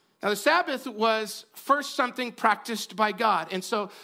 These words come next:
uh, this is important to understand because it's not some weird culture's, uh, practice. It's not some old religious practice of yesteryear that's worn out, that doesn't work today.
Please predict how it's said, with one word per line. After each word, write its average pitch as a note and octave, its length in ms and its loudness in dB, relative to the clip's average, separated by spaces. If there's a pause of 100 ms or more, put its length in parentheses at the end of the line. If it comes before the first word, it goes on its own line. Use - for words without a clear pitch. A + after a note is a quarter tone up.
(180)
uh, G#3+ 180 0
this A#3+ 320 -4
is C4+ 100 -8
important A#3+ 400 0
to G#3 160 -2
understand G#3 420 -4
because G3+ 280 -4
it's G3+ 200 -6
not B3 260 2
some G#3 320 -4 (260)
weird G#3+ 380 -2
culture's, G#3+ 720 -4 (300)
uh, E3+ 140 2
practice. G#3+ 680 -6
It's F#3+ 220 -10
not G3+ 240 -2
some G3 360 -6 (300)
old G#3+ 320 -2
religious F#3 480 -4
practice G3+ 520 -4
of D3+ 160 -10
yesteryear G#3 720 -2
that's E3+ 200 -12
worn F#3 300 -2
out, F#3 340 0
that D#3 100 -12
doesn't F3+ 320 -4
work G3 240 -2
today. G#3+ 380 -4